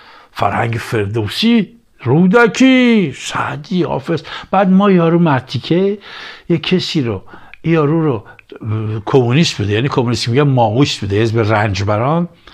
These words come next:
اینا حزب ماویستا بودن چین. این یارو رو اوایل گرفته بودن اینا، بعد آقای چهل ساله،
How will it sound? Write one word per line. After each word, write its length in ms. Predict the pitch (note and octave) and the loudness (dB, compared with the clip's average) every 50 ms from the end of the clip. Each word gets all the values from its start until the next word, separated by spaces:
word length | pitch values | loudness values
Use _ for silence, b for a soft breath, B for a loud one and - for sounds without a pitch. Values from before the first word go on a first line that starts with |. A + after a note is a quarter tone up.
| B B B | B B B
اینا 180 | - A#2 B2+ C3+ | -6 -4 -2 -2
حزب 200 | D3 C3+ C3+ C3 | 0 0 0 0
ماویستا 720 | B2 B2 A#2+ G#2+ G2+ G2+ G2 F#2+ F#2 - - - - C3 | 0 2 0 0 0 0 0 -2 -2 -4 -4 -2 -2 -2
بودن 280 | A2+ G#2 F#2+ F2+ F2 - | -2 -2 -4 -6 -6 -6
چین. 280 | - - - A#2 G2+ - B B B B B B B B B B B B | -6 -6 -4 -6 -6 -8 B B B B B B B B B B B B
این 120 | - F3+ F3 | 0 2 4
یارو 280 | D#3+ D3+ D#3 E3+ F3 | 4 4 4 4 4
رو 180 | E3+ D#3+ D3 C#3+ | 4 4 4 2
اوایل 280 | C#3 C3+ C#3 D#3 E3 D#3 | 2 2 0 0 0 0
گرفته 320 | D3+ C3+ A#2+ - - E3 | 0 0 0 0 -2 -2
بودن 260 | E3 F3 E3 D#3 D3 | 0 0 0 0 -2
اینا، 220 | C3 A2+ C#3 D#3+ E3+ | -2 -2 -2 -2 0
بعد 220 | E3 E3+ F3 F3+ | 0 0 0 0
آقای 180 | F3+ F3+ G3 G3 | 0 0 0 0
چهل 680 | G3 - - - D#3 D#3 C#3 C#3+ G#3 A#3 A3+ G#3+ G3 | -2 -4 -2 0 0 0 0 0 0 0 0 0 -2
ساله، 680 | - - - - G3+ G3+ G#3 G#3 G3 F#3 D3+ A#2 G#2 | -4 -4 -4 -2 0 0 2 2 2 0 0 -2 -4